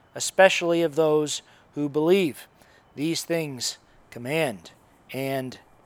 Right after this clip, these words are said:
teach." Okay, so, uh, an ambitious portion of Scripture. We're going to comment our way through it. Remember,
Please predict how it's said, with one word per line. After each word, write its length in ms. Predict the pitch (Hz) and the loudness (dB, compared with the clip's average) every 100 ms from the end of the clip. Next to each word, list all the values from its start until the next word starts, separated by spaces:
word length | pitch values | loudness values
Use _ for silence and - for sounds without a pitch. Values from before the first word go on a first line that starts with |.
| _ _ | _ _
teach." 480 | - 131 120 - - - - - - - - | -10 -10 -8 -8 -10 -16 -20 -20 -20 -10 4
Okay, 440 | 180 208 220 131 | 4 10 10 10
so, 480 | - 175 170 170 165 - - - - | 4 6 10 10 8 -4 -20 -4 8
uh, 200 | 185 202 | 8 10
an 120 | 226 | 6
ambitious 480 | 240 233 262 - 240 | 6 4 2 2 0
portion 360 | 247 247 220 | 8 10 8
of 80 | 214 | 0
Scripture. 360 | - 247 - 220 | 4 4 4 4
We're 220 | 214 233 | 8 8
going 220 | 214 214 | 6 2
to 80 | 196 | 2
comment 400 | - 220 226 220 | 6 6 8 6
our 140 | 208 196 | 6 8
way 180 | 190 | 6
through 300 | 175 - 240 | 2 4 10
it. 120 | 240 214 | 10 8
Remember, 540 | 196 233 247 202 202 | 2 4 8 6 6